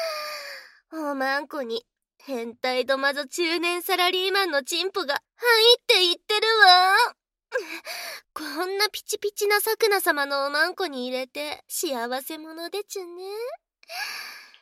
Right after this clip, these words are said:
円光ロリクソ親父が汗水垂らして働いたお金のおかげでおまんこ味わえてるんでちゅよ。あなたが何日も働いて稼いだお金が、私は二十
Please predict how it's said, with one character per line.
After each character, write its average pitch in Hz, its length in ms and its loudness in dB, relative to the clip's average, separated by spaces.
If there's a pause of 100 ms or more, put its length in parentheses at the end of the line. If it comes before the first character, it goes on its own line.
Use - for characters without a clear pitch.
(120)
円 311 300 -2
光 339 320 -4
ロ 320 100 -2
リ 320 120 -10
ク - 80 -16
ソ 320 180 -8
親 320 220 -8
父 240 140 -8
が 240 360 -8 (320)
汗 240 320 -2
水 220 240 -4
垂 208 160 -6
ら 226 160 -2
し - 40 -10
て 214 100 -10
働 247 440 -2
い 254 60 -4
た 262 160 0
お 262 60 -6
金 302 260 -6
の 294 240 -4
お 277 40 -8
か 339 220 -4
げ 370 220 -6
で 427 100 -2 (340)
お 403 120 -2
ま 320 180 2
ん 359 80 -6
こ 320 140 -2
味 277 260 -2
わ 330 140 6
え 427 80 4
て 466 140 4
る 403 120 0
ん 349 80 -4
で 330 140 -4
ち 320 160 -10
ゅ 320 60 -8
よ。 339 100 -6 (1600)
あ 269 160 -2
な 254 160 -4
た 240 160 -6
が 208 140 -6
何 285 320 -2
日 262 240 -10
も 226 140 -8
働 240 460 -6
い 240 40 -8
て 247 140 -8
稼 277 380 -8
い 262 40 -8
だ 247 160 -6
お 226 60 -8
金 254 340 -8
が、 294 340 -10 (580)
私 277 540 0
は 302 160 0
二 294 220 -6
十 330 80 0